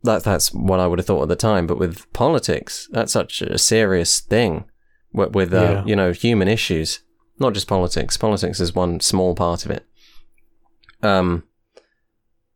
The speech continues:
Speaker 1: I would have said, "No, you don't know what you're talking about. You have to stop."
Speaker 2: Yes.
Speaker 1: If I were to veer away now, or even last year, yeah, I would be more comfortable with it. I would definitely put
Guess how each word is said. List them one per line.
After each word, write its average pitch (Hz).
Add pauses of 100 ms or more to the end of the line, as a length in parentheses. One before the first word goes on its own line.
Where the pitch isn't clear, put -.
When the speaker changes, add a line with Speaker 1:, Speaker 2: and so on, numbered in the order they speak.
(1500)
Speaker 1:
I 101
would 101
have 92
said, 92
"No, 92
you 104
don't 98
know 87
what 82
you're 85
talking 87
about. 82
You 98
have 87
to 98
stop." - (1600)
Speaker 2:
Yes. 131
Speaker 1:
If -
I 120
were 110
to 95
veer 107
away 92
now, 92 (200)
or 85
even 82
last 104
year, 80 (480)
yeah, 117
I 107
would 113
be 117
more 110
comfortable 92
with 85
it. - (140)
I 104
would 98
definitely 98
put -